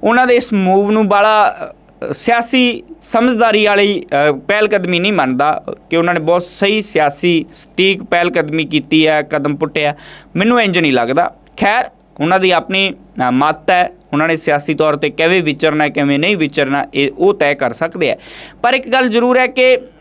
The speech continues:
ਅ, ਅਕਾਲੀ ਦਲ ਦੇ ਵਿੱਚ ਹੋਈ ਵੀ ਵਾਪਸੀ ਹੋਈ ਪ੍ਰੀਤੀ ਮਲਹੋਤਰਾ ਦੀ, ਉਹ ਅਕਾਲੀ ਦਲ 'ਚ ਵਾਪਸੀ, ਮਾਫ਼ ਕਰਨਾ, ਵਾਪਸੀ ਨਹੀਂ, ਉਹ ਕਾ-, ਸ਼ਮੂਲੀਅਤ ਹੋਈ,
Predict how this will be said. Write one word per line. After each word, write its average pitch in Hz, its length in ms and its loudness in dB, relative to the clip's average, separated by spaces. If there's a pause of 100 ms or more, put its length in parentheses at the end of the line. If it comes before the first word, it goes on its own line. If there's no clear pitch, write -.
(280)
ਅ, 180 480 2
ਅਕਾਲੀ 208 360 0
ਦਲ 247 200 2
ਦੇ 240 80 4
ਵਿੱਚ 226 320 0
ਹੋਈ 214 220 0
ਵੀ 220 220 0
ਵਾਪਸੀ 175 440 0
ਹੋਈ 180 160 2
ਪ੍ਰੀਤੀ 170 360 -2
ਮਲਹੋਤਰਾ 170 400 0
ਦੀ, 160 120 0
ਉਹ 180 200 4
ਅਕਾਲੀ 160 280 0
ਦਲ 165 140 4
'ਚ 156 140 -6
ਵਾਪਸੀ, 151 400 0
ਮਾਫ਼ 156 240 0
ਕਰਨਾ, 175 220 0
ਵਾਪਸੀ 156 360 0
ਨਹੀਂ, 190 100 0
ਉਹ 190 80 2
ਕਾ-, 156 200 0
ਸ਼ਮੂਲੀਅਤ 170 520 0
ਹੋਈ, 175 220 2